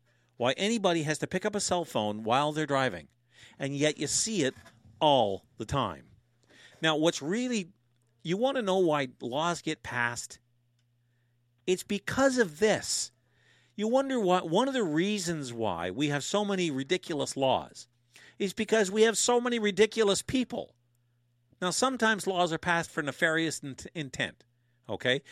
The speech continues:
And there's a whole list of those. But in sometimes, the laws are simply a response. You ever drive down a highway onto an on-ramp? I haven't seen too much of it here, but in the States, uh, when I was a trucker, I always marveled. You'd be going down onto I,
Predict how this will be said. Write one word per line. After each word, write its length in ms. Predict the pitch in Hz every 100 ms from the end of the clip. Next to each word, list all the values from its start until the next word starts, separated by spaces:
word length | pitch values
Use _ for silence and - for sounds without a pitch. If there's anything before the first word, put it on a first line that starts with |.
| - -
And 140 | 160
there's 140 | 180
a 100 | 165
whole 440 | 139 226 214 135 113
list 300 | 170 - -
of 100 | 135
those. 440 | 131 87 - - - - - - -
But 180 | 180 -
in 160 | 190
sometimes, 720 | 175 240 262 226 185 147 147 -
the 260 | 147 156 160
laws 460 | 151 196 220 196
are 100 | 151
simply 360 | 135 - 220 214
a 20 |
response. 560 | 143 135 - 190 190 - - - -
You 120 | 220
ever 140 | 247 240
drive 280 | 214 214
down 240 | 180 180 165
a 60 |
highway 340 | 131 151 139 135
onto 240 | 147 151 131
an 80 |
on-ramp? 500 | 120 120 113 82 78 - _ _ _ _ _ _ _ _ _ _ -
I 80 |
haven't 140 | 160 170
seen 220 | - 180
too 100 | 165
much 140 | 151
of 60 | -
it 80 | 131
here, 180 | 139 110
but 140 | 131
in 80 | 160
the 60 |
States, 440 | 151 240 233 - - _ - - - _ -
uh, 100 | 147
when 140 | 151
I 60 | 160
was 140 | 143
a 60 | 147
trucker, 400 | 185 180 127 120
I 120 | 170
always 460 | 190 226 254 196 135
marveled. 640 | 135 170 170 104 85 82 - _ _ _ _ _ _ _ _ -
You'd 200 | 180 180
be 100 | 180
going 280 | 190 208 185
down 220 | 180 175
onto 240 | 165 143
I, 540 | 131 147 156 147 131